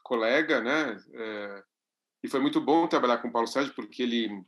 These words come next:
conheceu o Sérgio Camargo, já tinha escrito vários textos, tinha uma proximidade histórica, e eu tinha uma curiosidade, uma vontade, já tinha trabalhado, né, com a Mira Schendel, que foi muito próxima dele, é, tinha feito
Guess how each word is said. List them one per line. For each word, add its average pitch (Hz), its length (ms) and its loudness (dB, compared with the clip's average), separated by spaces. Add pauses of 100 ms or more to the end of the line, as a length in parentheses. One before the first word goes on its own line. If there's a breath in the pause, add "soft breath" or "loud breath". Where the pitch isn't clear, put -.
(140)
conheceu 113 800 -2
o 90 280 -16
Sérgio - 200 -16
Camargo, 135 540 2
já 107 100 -8
tinha 104 120 -10
escrito 104 340 -10
vários 107 260 -2
textos, 123 500 0
tinha 113 100 -8
uma 101 40 -14
proximidade 113 640 -4
histórica, 151 360 -4
e 160 80 6
eu 180 240 4 (800 loud breath)
tinha 233 200 0
uma 226 140 4
curiosidade, 147 460 4
uma 151 100 6
vontade, 147 680 2
já 143 140 0
tinha 151 200 -2
trabalhado, 139 640 2
né, 135 180 0
com 131 100 -4
a 123 40 0
Mira 123 200 0
Schendel, 160 580 0
que - 100 -14
foi 131 100 -4
muito 131 200 -6
próxima 131 600 0
dele, 139 640 0 (360 soft breath)
é, 123 200 2
tinha 131 260 -2
feito 131 220 -6